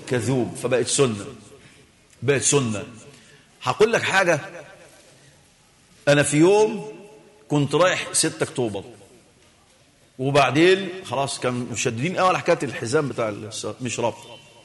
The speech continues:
فراح موقفني أمين شرطة،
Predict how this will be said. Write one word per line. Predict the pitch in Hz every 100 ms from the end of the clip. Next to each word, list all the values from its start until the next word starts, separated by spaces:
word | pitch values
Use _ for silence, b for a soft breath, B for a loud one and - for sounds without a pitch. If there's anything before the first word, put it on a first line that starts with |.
| _ - - _ _ _ _ _ _ _ _
فراح | - 123 147
موقفني | 131 131 131 143 - 123
أمين | 117 131
شرطة، | 123 123 95 -